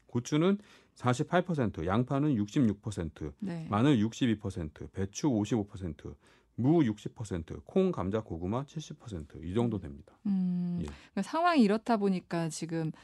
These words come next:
Speaker 2: 정치권에서는 이제 양곡관리법 개정안을 놓고 좀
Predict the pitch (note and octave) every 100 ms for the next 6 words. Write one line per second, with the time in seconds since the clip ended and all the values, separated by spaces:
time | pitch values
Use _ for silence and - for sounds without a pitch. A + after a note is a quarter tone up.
0 | - - _ _ - G3+ G#3 E4 D#4 B3
1 | G3 F3+ E3 D#3 D#3 D#3 E3 G3+ E4+ -
2 | E4 D#4 C#4 - B3 - G3 F3+ G#3 G3+
3 | F#3+ E3 - F3+ E3+ E3 D#3 D#3+